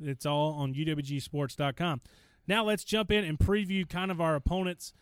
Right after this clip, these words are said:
uh, for this opening week of the season. We'll start Montevallo V S U, um, at home for the men, and the women will start on the road. So let's start with the men's, uh, preview. Montevallo, the opening opponent, they finished twelve and seventeen last season.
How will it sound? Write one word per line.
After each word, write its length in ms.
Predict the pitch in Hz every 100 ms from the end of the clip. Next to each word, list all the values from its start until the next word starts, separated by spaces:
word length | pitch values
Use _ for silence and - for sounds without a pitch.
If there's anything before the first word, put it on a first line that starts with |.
| _ -
uh, 160 | 143 151
for 200 | - 165
this 240 | 175 165 156
opening 400 | 175 180 165 156
week 300 | 165 170 -
of 260 | 160 165 151
the 80 |
season. 540 | 147 170 170 151 165 156 _ _ -
We'll 160 | 139
start 400 | 143 - 160 160
Montevallo 640 | 151 160 165 151 160 160 151
V 200 | 156 160
S 140 | 143 165
U, 280 | 160 156 - _ _ -
um, 560 | 147 139 135 135 135 - _ _ _ -
at 160 | 151 139
home 300 | 180 208 180
for 100 | 175
the 80 |
men, 400 | 165 175 180 175 151
and 200 | 139 143
the 60 |
women 280 | 143 160 170
will 100 | 151
start 300 | - 160 165
on 160 | 156 151
the 80 | 139
road. 320 | 147 156 156 - _ _ 160
So 220 | 165 160
let's 200 | 147 151
start 280 | - 160 156
with 120 | 151 156
the 80 |
men's, 520 | 151 156 160 156 151 - _ _ -
uh, 280 | 139 143 139
preview. 460 | 131 180 170 175 175 -
Montevallo, 540 | 165 185 170 185 190 175
the 140 | 175
opening 480 | 165 185 185 175 170
opponent, 520 | 156 - 180 180 175
they 100 | 156
finished 380 | 156 170 151 -
twelve 340 | - 180 180 165
and 100 | 151
seventeen 520 | 170 156 139 165 165
last 240 | 160 151
season. 380 | 165 165 156